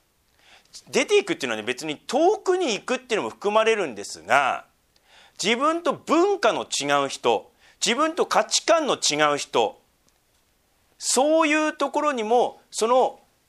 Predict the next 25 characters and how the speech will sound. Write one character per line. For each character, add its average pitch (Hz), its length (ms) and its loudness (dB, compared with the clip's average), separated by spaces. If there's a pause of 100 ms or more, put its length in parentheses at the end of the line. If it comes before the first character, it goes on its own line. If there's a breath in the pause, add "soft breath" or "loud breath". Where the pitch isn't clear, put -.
(120)
自 240 100 0
分 294 240 0
を 170 80 2
捨 - 240 -4
て 294 200 0
て、 175 440 -2 (1080)
ね、 135 260 -10
大 285 320 2
体 302 160 4
私 262 300 2
た 233 60 -4
ち 185 80 -4
の 151 80 0
生 151 160 2
活 143 220 -2
は 165 80 0
快 254 420 0
適 226 240 0
を 190 40 4
求 165 200 0
め 135 80 -2
ま 117 100 -4
す - 80 -10
か 85 80 -16
ら。 - 140 -20